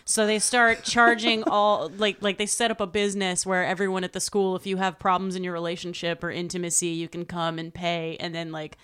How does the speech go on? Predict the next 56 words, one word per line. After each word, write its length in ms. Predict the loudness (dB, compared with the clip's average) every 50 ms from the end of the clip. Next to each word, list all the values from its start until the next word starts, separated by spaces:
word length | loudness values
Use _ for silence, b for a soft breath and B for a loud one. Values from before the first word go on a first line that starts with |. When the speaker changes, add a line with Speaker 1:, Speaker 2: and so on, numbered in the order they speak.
| b b b b b b
Speaker 1:
she'll 220 | -6 -2 -2 -2 0
schedule 520 | -2 0 0 0 0 0 0 -2 -4 -4
and 100 | -4 -6
whatever, 340 | -4 -2 -2 -2 -2 -4 -6
and 160 | -6 -8 -8
he'll 140 | -8 -8 -8
give 200 | -8 -10 -10 -10
the 120 | -10 -12
advice. 400 | -10 -6 -6 -6 -6 -6 -6 -8
And 160 | -8 -8 -10 -8
it, 40 | -8
and 160 | -8 -6 -4
so 240 | -2 -2 -2 -4 -4 -4
every 220 | -4 -2 -2 -2
episode 300 | -2 -2 -2 -4 -4 -4
is 80 | -4 -4
about 200 | -4 -6 -6 -6
fixing 360 | -6 -8 -8 -8 -10 -10 -10
someone's 340 | -8 -8 -8 -8 -10 -8 -8
relationship, 720 | -8 -8 -8 -8 -10 -12 -12 -12 -10 -8 -8 -8 -10 -10
some 140 | -12 -10 -8
high 120 | -8 -8
school 220 | -8 -8 -10 -10 -6
kid's 240 | -2 -2 2 4
Speaker 2:
That's 160 | 4 4 4 2
Speaker 1:
relationship. 220 | 0 0 0 -2 -4
Speaker 2:
interesting. 240 | -4 -6 -10 -4 -2
Speaker 1:
It's, 180 | 0 0 0 2
it's 160 | 2 2 4 4
Speaker 2:
Huh. 120 | 4 4
Speaker 1:
a 60 | 2
really 220 | 2 2 2 2 4
cool 180 | 4 2 2
premise. 320 | 2 2 0 0 2 0 0
Like 80 | 0
I 40 | 0
said, 180 | 2 2 4 2
it 80 | 2
took 160 | 0 -2 0
a 80 | 4 6
while 140 | 6 6 6
to 60 | 4
get 120 | 0 -2
started 260 | 0 2 4 4 4 2
because 220 | 0 -2 -4 -2 0
it 160 | -2 -2 -2
took 180 | -2 -2 0 2
a 80 | 2 2
whole 160 | 2 2 2 2
episode 400 | 0 -2 0 0 0 0 0 -2
just 160 | -2 -4 -4
to 80 | -4 -6
set 180 | -6 -6 -6 -6
that 100 | -6 -6
premise 260 | -6 -8 -8 -6 -4
up. 240 | -2 -2 -2 -2 B